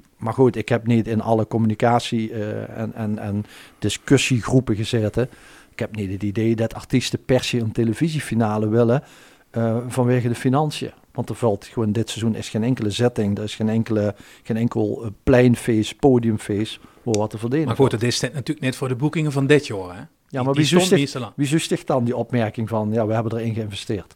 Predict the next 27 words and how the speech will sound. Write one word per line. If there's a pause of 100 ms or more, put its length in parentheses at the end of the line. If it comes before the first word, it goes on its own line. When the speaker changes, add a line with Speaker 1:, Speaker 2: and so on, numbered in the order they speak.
(320)
Speaker 2:
Ehm,
nou
ja,
volgens
mij
kon
ze
een
liedje
opnemen
met
duizend
euro,
even
grosso
modo.
En
dan
een
clip
is
ze
dat
misschien
nog
eens
kwijt.